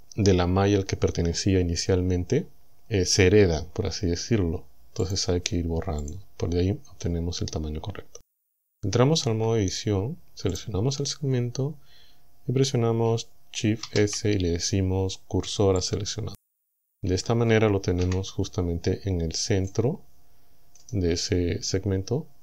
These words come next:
tanto en la vista superior como vista lateral, para empezar ahí a trabajar nuestro modelo.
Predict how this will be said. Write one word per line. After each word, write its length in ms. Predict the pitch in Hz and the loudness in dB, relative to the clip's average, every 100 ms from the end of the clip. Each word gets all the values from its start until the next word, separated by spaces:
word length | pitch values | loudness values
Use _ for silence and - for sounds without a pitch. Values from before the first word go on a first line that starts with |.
| - - | -20 -8
tanto 280 | 90 87 | -6 -2
en 60 | 90 | -2
la 60 | 80 | -2
vista 220 | - 104 | -2 -4
superior 460 | 117 117 113 120 135 - | -4 -2 0 0 -4 -12
como 260 | - 110 104 | -8 -4 -2
vista 220 | 92 - | -2 -2
lateral, 360 | 82 - 87 78 - - - - - - - | -2 0 -2 -4 -8 -14 -16 -18 -18 -18 -6
para 140 | - 98 | 2 2
empezar 340 | 98 - 104 | 2 2 4
ahí 120 | 98 | 4
a 60 | 101 | 4
trabajar 460 | - 85 - 92 85 | 2 0 0 0 0
nuestro 280 | 82 - | -4 -6
modelo. 320 | 80 73 71 | -4 -4 -6